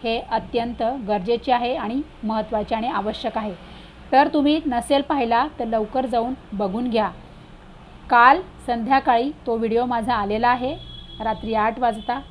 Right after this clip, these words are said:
काल म्हणजे तीस सप्टेंबरला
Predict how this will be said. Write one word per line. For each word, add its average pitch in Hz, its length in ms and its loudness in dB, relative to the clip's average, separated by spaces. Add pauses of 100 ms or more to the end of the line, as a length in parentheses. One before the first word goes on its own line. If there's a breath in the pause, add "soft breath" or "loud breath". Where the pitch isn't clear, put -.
काल 226 200 4
म्हणजे 262 380 0 (580)
तीस 294 320 -2 (200)
सप्टेंबरला 220 680 0